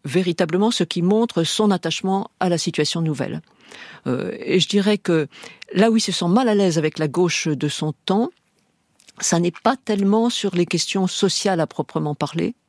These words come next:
hein. Euh, c'est sur la défense de la révolution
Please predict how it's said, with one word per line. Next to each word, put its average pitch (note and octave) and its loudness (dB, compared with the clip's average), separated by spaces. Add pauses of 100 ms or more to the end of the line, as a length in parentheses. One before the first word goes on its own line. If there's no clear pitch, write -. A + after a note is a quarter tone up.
(140)
hein. D3 -4 (420)
Euh, D#3 2
c'est G#3+ 2
sur - 0
la D#3 2
défense G3 -2
de D3 0 (220)
la D#3 2
révolution D#3+ 0